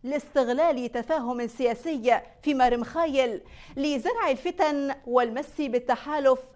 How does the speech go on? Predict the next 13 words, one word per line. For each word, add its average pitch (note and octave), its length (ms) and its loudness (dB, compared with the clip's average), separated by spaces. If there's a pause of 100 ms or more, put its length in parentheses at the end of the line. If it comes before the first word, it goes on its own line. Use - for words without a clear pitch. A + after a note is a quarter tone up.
(120)
المتمثل B3+ 920 0
بالثنائية B3+ 640 -2
الحقيقية B3 880 2 (200)
بين A#3+ 260 2
حركة B3 560 -4
أمل B3 380 -2 (100)
وحزب A3 400 0
الله، A3 480 -2 (340)
وهو G#3+ 280 0
التحالف A#3+ 680 -4 (420)
الذي D#4 680 -2 (120)
تعمد B3+ 760 4
بالدم C#4 640 0